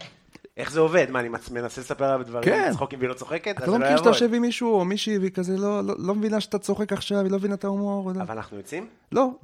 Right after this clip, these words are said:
Speaker 2: אבל במציאות, אתה מכיר אנשים כאלה.
Speaker 1: ברור, אבל אני לא יוצא איתם.
Speaker 2: נכון.
Speaker 1: אתה מבין? אני אומר, לא
Speaker 2: היית
Speaker 1: יכול להיות אופ-,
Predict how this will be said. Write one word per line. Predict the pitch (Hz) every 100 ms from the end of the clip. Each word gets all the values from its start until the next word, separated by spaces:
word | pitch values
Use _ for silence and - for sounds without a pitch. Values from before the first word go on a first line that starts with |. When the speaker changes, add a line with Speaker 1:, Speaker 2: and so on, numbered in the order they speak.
| - _
Speaker 2:
אבל | - 123
במציאות, | 127 131 208 220 107
אתה | 107
מכיר | 107 208
אנשים | 135 107
כאלה. | 92 92 98 - _
Speaker 1:
ברור, | 110 135 208
אבל | 113
אני | 113
לא | 117
יוצא | 131 170
איתם. | 170 95 85 _ _ _ _
Speaker 2:
נכון. | - 90 95 90 _
Speaker 1:
אתה | -
מבין? | 107 131
אני | 131
אומר, | 170 156
לא | 147 170
Speaker 2:
היית | 196
Speaker 1:
יכול | 185
להיות | 175 170
אופ-, | 190